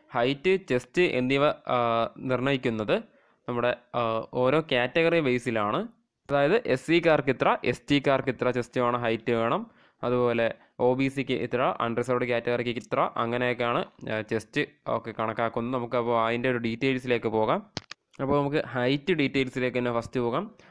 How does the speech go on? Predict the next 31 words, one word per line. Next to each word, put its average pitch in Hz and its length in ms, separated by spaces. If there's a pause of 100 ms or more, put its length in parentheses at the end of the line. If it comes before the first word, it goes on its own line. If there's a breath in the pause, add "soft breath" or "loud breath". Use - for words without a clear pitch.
(100 loud breath)
അൺറിസർവ്ഡ്, 165 800
ഒ 127 180
ബി 147 140
സി, 151 300
എസ് 127 240
സി 156 180
മെയിൽ 127 360
കാൻഡിഡേറ്റ്സിന് 139 500
ഹൈറ്റ് 127 360
വേണ്ടത് 131 400
നൂറ്റി 143 280
എഴുപത് 143 500
സെന്റിമീറ്റർ 120 540
ആണ്. 143 260 (320 loud breath)
ഇതിൽ 156 220
ഒരു 156 100
അല്പം 127 340
പോലും 175 240
താന്നാൽ 143 280
പോലും 135 260
നിങ്ങൾ, 131 340 (300 loud breath)
ആ, 117 180
ഫിസിക്കലിൽ 135 680 (120)
ഔട്ടാവുന്നതാണ്. 123 920 (260 soft breath)
ഫീമെയിൽ 180 400
കാൻഡിഡേറ്റ്സ് 165 360
ആണെങ്കിൽ 147 280
നൂറ്റി 131 300
അൻപത്തേഴ് 143 520
സെന്റിമീറ്റർ 123 520
ഉണ്ടായിരിക്കണം. 117 580